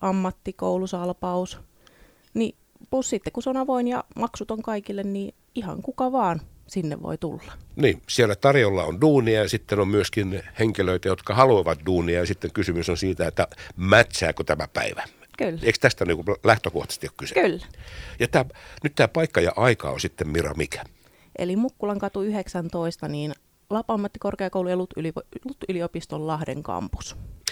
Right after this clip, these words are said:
Speaker 2: Mutta millaisen tarve, hei nyt Mira, sä, sä tiedät, kun sä oot ollut nyt tekemisissä tämän tapahtuman kanssa,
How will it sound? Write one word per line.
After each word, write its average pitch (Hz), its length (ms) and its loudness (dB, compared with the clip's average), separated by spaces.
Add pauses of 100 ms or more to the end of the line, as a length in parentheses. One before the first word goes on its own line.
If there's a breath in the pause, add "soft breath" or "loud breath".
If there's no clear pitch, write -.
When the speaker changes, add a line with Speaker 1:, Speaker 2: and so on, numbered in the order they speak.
(360 loud breath)
Speaker 2:
Mutta 147 200 8
millaisen 233 440 4
tarve, 123 400 0
hei 78 140 0
nyt 120 200 -4
Mira, 139 200 2
sä, 160 120 -2 (120)
sä 160 100 0
tiedät, 147 300 -2
kun - 100 -14
sä 139 80 2
oot 131 120 -2
ollut 120 140 0
nyt 123 100 -10
tekemisissä 85 560 -2
tämän 82 180 -2
tapahtuman - 640 -2
kanssa, 98 500 0